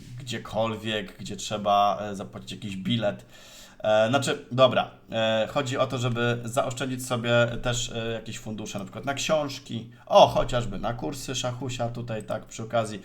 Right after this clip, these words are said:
E, no, g-, głównie chodzi o edukację. Niektórzy po prostu też, e, wynajmują trenera do treningów.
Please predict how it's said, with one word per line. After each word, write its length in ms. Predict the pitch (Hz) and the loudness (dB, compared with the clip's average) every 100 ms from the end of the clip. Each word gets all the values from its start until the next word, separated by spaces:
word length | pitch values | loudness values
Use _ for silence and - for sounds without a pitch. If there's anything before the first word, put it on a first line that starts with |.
| - - - | -16 -18 0
E, 320 | - 131 135 127 | 10 10 10 4
no, 100 | 151 | -8
g-, 260 | 156 - 151 | -10 -12 -8
głównie 240 | 208 190 | -2 -2
chodzi 300 | 175 180 160 | 0 -2 2
o 80 | 151 | 2
edukację. 500 | 147 143 147 139 131 | 2 4 4 4 0
Niektórzy 320 | 135 - 139 | -6 -8 -8
po 80 | 135 | -6
prostu 260 | 135 131 135 | -6 -6 -6
też, 300 | 131 - 135 | -4 -4 -4
e, 300 | 127 127 123 | -4 -4 -4
wynajmują 420 | 127 123 127 131 | -4 -4 -4 -4
trenera 440 | 143 147 151 143 | -4 0 0 0
do 120 | 135 131 | -2 -6
treningów. 640 | 135 131 131 131 120 120 | -8 -6 -6 -4 -4 -6